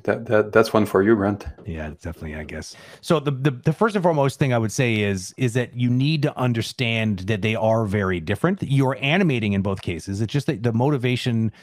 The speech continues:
Speaker 2: um, behind the choices that you make as an animator are going to be very different, um, because, I mean, there are, there's a lot of overlap for sure. Um, and the skills you learn as an animator are all applicable, but it's like, you gotta look through the animation,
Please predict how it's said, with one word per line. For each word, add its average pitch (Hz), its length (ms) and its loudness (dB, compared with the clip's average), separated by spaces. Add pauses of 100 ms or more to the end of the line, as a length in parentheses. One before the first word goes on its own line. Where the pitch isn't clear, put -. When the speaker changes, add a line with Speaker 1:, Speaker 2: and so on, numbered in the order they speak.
(420)
Speaker 2:
um, 101 540 0
behind 113 400 -2
the 104 40 -4
choices 117 600 -4
that 87 100 -8
you 90 100 -8
make 85 340 -8
as 95 200 -6
an 92 80 -4
animator 87 400 -4
are 95 120 0
going 104 260 0
to 98 60 -2
be 87 360 -4 (400)
very 104 320 0
different, 78 460 -8 (100)
um, 95 320 0
because, 104 640 -2 (180)
I 135 80 2
mean, 120 240 0
there 123 160 0
are, 127 220 0
there's 117 240 0
a 110 60 0
lot 123 180 2
of 87 60 -8
overlap 92 440 0
for 90 120 -4
sure. 110 400 -2 (400)
Um, 104 280 0
and 117 120 0
the 110 60 0
skills 139 420 -2
you 120 80 0
learn 107 200 0
as 98 100 -2
an 101 80 -2
animator 98 360 -2
are 98 40 -2 (220)
all 135 180 2
applicable, - 580 -4 (280)
but 113 200 -4
it's 123 220 -4
like, 120 160 -2
you 127 80 0
gotta 123 140 2
look 127 200 -2 (120)
through 127 280 -2
the 117 120 0
animation, 110 500 0